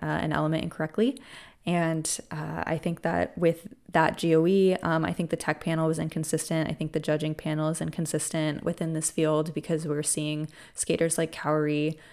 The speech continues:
um, and other skaters on top not receiving calls and receiving high G O E. And then the skaters on the bottom, uh, were receiving those calls, were receiving lower G O E. Um, so I'll talk about this a little bit more as we continue, uh, but just important to note,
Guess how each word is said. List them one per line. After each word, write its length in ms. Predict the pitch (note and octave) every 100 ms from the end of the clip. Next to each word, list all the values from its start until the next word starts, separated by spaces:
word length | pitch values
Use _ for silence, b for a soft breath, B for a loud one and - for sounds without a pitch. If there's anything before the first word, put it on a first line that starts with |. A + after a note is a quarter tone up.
| B -
um, 300 | D#3+ E3 E3+
and 140 | E3
other 200 | D3 -
skaters 420 | D#3 - D#3+ D#3
on 140 | D#3 D3+
top 340 | - C#3+ D3
not 220 | D#3 D3
receiving 400 | - - F3+ F3
calls 420 | F3+ F#3+ G3 G#3+ -
and 180 | E3+
receiving 480 | E3 D#3+ D3+ E3 D#3+
high 220 | E3 E3+
G 180 | D#3+ E3+
O 40 | E3+
E. 240 | F3 F3+
And 260 | - D#3 D#3
then 260 | D3+ D3+
the 60 | D#3
skaters 540 | - D#3 D3+ D#3 D#3+ -
on 120 | -
the 80 | F3
bottom, 520 | - G3 G#3 G#3 G#3 G3+
uh, 240 | E3 D#3+ -
were 240 | F#3+ B3
receiving 460 | B3 A#3 G3+ F3 F3
those 160 | E3
calls, 340 | - E3 D#3+ E3
were 180 | D#3+ E3
receiving 420 | F3 D#3+ D#3+ D#3+
lower 220 | D#3+ D#3+
G 180 | D#3 D#3
O 80 | D#3
E. 200 | D#3 E3+ B B B B
Um, 220 | - F3
so 160 | F3 -
I'll 100 | G#3+
talk 220 | G#3+ A3+
about 300 | A3 G3 F3
this 200 | F3 E3+
a 60 | D#3+
little 180 | D#3+ D#3+
bit 140 | E3
more 260 | E3+ D#3 E3
as 240 | F3 E3
we 80 | -
continue, 640 | - F3 F#3 D#3+ D#3 D#3+ E3 B B B
uh, 120 | -
but 120 | G3 G3+
just 220 | C4 C4+
important 340 | C4 - F3
to 80 | -
note, 400 | E3 D#3+ D#3+ D#3+